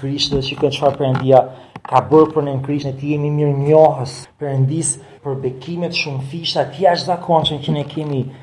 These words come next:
në Krishtin. Edhe do, do shikojmë dhjetë bekime të mëdha, e ndoshta një njëzet pasazhe do t'i kalojmë rrallë. Pasazhi i parë vjen nga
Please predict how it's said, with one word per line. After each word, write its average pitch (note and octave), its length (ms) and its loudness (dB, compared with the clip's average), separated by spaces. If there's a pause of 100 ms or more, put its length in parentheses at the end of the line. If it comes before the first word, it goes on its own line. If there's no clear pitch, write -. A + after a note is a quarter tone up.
(380)
në C3+ 160 -2
Krishtin. A2+ 460 -6 (300)
Edhe D#3 240 4
do, G3 160 2
do D#3 140 -4
shikojmë F3+ 420 4 (140)
dhjetë E3 340 4
bekime E3+ 400 2
të D#3 160 -6
mëdha, C#3 300 8 (500)
e D3+ 80 0
ndoshta D#3 400 2
një D3+ 160 0
njëzet D#3 460 2
pasazhe D3+ 580 8
do C#3 160 6
t'i C#3+ 160 -8
kalojmë C#3 460 4
rrallë. C#3 320 8
Pasazhi F3 480 6
i C3 80 -12
parë - 720 6
vjen D#3+ 320 4
nga D#3 140 8